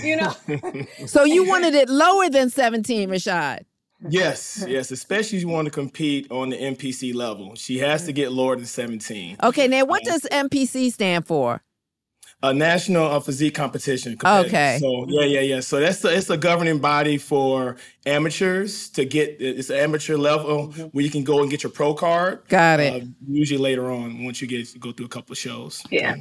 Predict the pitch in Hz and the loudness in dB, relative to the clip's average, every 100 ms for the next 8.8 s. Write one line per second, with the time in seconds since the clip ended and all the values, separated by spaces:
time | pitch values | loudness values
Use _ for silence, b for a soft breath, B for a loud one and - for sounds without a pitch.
0 | - 269 269 262 226 233 233 240 - 440 | 2 2 4 4 6 6 4 2 4 4
1 | 605 - 285 254 226 214 196 208 202 226 | 4 4 4 6 6 4 2 0 2 4
2 | 196 190 196 202 240 240 214 196 180 170 | 4 4 2 4 6 6 6 6 4 4
3 | 165 - - 180 - - 247 202 190 196 | 2 -2 -8 -10 -10 0 4 4 4 2
4 | 175 151 165 - _ _ _ - 226 226 | 2 2 0 -4 _ _ _ 4 6 6
5 | 185 220 208 208 202 - _ _ _ 196 | 4 4 6 6 6 2 _ _ _ 0
6 | 226 330 - 240 208 202 196 196 190 - | 4 4 4 6 6 6 6 4 0 -6
7 | - _ _ 208 220 185 247 240 226 - | -18 _ _ 4 4 6 4 4 2 2
8 | 233 277 294 247 170 214 196 190 | 6 8 8 4 4 4 4 2